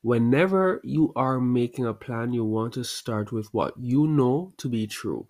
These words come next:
all right? When making a product or a service, you want to make it based on the type of person you want to serve and the problem they have,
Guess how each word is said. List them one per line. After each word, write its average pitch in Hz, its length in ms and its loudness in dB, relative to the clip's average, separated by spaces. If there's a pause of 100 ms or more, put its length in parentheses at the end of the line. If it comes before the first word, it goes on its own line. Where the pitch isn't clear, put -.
(200)
all 104 100 -4
right? 127 280 -2 (960)
When 117 320 6
making 147 340 4
a 202 60 2
product 139 460 -4
or 113 100 -4
a 107 60 -4
service, 113 680 -4 (280)
you - 100 -6
want 127 340 2
to 160 80 -6
make 131 300 0
it - 180 -8
based 110 400 -2
on 107 160 -2
the 104 100 -6
type 135 460 -8
of 147 220 -8
person 120 560 -2 (320)
you 110 140 0
want 104 440 2
to 120 120 -10
serve 131 500 -4 (460)
and 113 180 0
the 104 60 -2
problem 110 580 -4
they 101 320 -2 (120)
have, - 340 -10